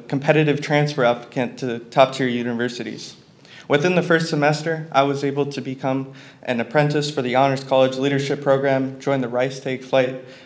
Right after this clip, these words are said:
stem program, and start writing two outstanding research papers, all while taking fourteen credit hours towards my biomedical engineering, uh, degree.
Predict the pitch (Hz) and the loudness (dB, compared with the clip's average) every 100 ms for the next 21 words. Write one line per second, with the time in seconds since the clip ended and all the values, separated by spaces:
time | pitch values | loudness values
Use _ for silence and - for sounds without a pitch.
0 | - - 143 143 147 139 143 147 139 131 | -8 2 2 4 2 2 2 0 -4 -2
1 | 143 131 135 135 127 - 143 135 135 139 | 2 4 4 0 -2 -2 2 2 2 -2
2 | 139 131 127 131 127 123 - 120 117 110 | 0 0 -2 -2 -6 -4 -4 -4 -4 -10
3 | - - - - - - - 151 190 202 | -12 -20 -20 -20 -20 -6 6 10 10 10
4 | 185 - 170 170 147 123 - 175 185 170 | 6 6 2 2 0 0 0 0 0 -2
5 | 156 156 160 135 147 143 143 147 151 151 | 2 4 6 6 6 4 0 0 2 0
6 | 151 139 123 135 147 147 135 139 127 131 | 2 2 4 6 6 4 0 0 -2 -2
7 | 135 135 131 117 - - - - - 127 | -2 0 0 -2 -10 -18 -20 -8 0 2
8 | 117 113 - - - _ - - 127 127 | 0 -4 -10 -20 -20 _ -18 -10 -6 0
9 | 139 - - - | 2 2 -2 -10